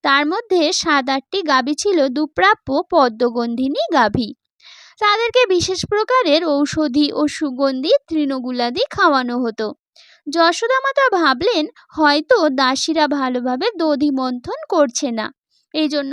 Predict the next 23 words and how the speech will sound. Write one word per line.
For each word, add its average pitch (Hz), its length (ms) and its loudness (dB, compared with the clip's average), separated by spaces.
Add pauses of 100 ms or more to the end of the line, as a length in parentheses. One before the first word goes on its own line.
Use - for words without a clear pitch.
কৃষ্ণের 269 540 -6
মধ্যে 262 380 -6
ভয়ঙ্কর 262 640 0
চুরির 233 380 -4
অভ্যাস 226 380 -2
দেখা 226 320 -4
দিয়েছে। 214 380 -6 (460)
তিনি 440 280 2
আপন 381 440 2
মনে 370 260 -2
দধি 302 320 0
মন্থন 294 500 -2
করছিলেন 262 580 0
আর 240 140 -4
ইতিমধ্যে 247 580 -6
সংঘটিত 262 580 -4 (140)
বিভিন্ন 302 440 2
কৃষ্ণলীলা 254 840 -4
গান 339 220 2
করছিলেন। 233 580 -4 (520)
আর 359 180 2
এদিকে 494 420 0
কৃষ্ণ 359 340 -6